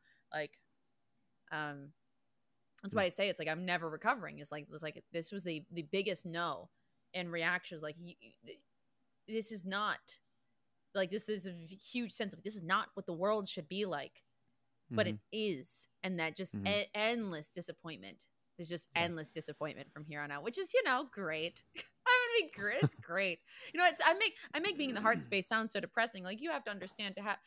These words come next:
Speaker 1: to anyone listening, you have to understand the depth of beauty that must be there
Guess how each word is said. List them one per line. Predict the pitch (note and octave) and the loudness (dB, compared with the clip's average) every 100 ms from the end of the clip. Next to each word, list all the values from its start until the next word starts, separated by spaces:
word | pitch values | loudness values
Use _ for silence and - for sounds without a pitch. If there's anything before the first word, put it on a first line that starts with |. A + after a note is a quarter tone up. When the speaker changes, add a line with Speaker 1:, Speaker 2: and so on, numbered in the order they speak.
| - - | -20 -6
Speaker 1:
to | G#3 G#3+ | 0 2
anyone | C4+ C#4+ A3+ | 2 0 -2
listening, | A3 A3+ G3+ E3 - - | -2 -4 -6 -8 -10 2
you | C#4+ | 2
have | D#4+ | 2
to | B3+ | -4
understand | G#3+ - A3 G3 | -6 -4 -4 -2
the | F3+ | -6
depth | D3+ A#3 D4 _ _ | 2 2 2 _ _
of | G3+ F#3+ F3 D#3 _ _ | 2 4 2 -6 _ _
beauty | G3+ A#3 A#3+ E3 C#3 - | 0 0 2 -2 -2 -2
that | G3 | 0
must | G3 G3+ A3 | 2 2 2
be | - G3+ | -2 2
there | F3+ F3 C#3 C#3 | 4 4 2 -2